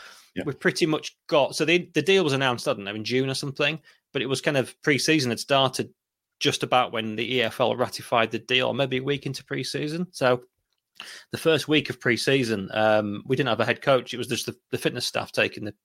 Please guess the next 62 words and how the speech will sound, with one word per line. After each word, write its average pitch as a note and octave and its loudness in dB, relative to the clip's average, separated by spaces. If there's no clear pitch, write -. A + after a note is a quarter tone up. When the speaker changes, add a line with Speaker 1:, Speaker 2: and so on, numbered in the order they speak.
Speaker 2:
players. G#2 -2
I - -16
mean, E3 0
that's E3 0
fine C3 2
for, B2 -6
for - -14
the A#2+ -6
first A2+ 0
week G#2+ 0
'cause - -12
they're B2 0
doing G#2 -2
fitness - -4
work G#2 0
and G2 -10
testing - -6
and G#2+ -12
stuff. - -14
Speaker 1:
Mm. - -10
Speaker 2:
Um, C3+ 2
<clears throat> - -20
but C#3+ -4
by D3+ 6
that D3+ 4
point, C3 4
we C3+ 0
knew C#3 4
Farke B2+ 4
was B2 -8
coming C3 0
in. A#2+ 4
It A#2 0
was A#2+ -2
just C#3 0
a - -6
case B2 0
of B2 -4
the B2+ 4
E B2+ 4
F A#2 0
L A#2+ 2
ratifying A#2 0
it, A#2+ -8
so - -8
the G#2+ -4
club - 0
could A2 -6
therefore G#2 -2
hire A#2 0
him A#2 -2
because B2 -6
they A2 -4
couldn't, A#2 -4
the B2+ 0
new A#2 4
owners A2+ 0
couldn't A2+ -6
officially A2+ -4
hire A2 2
him G2+ -6
until G#2+ -6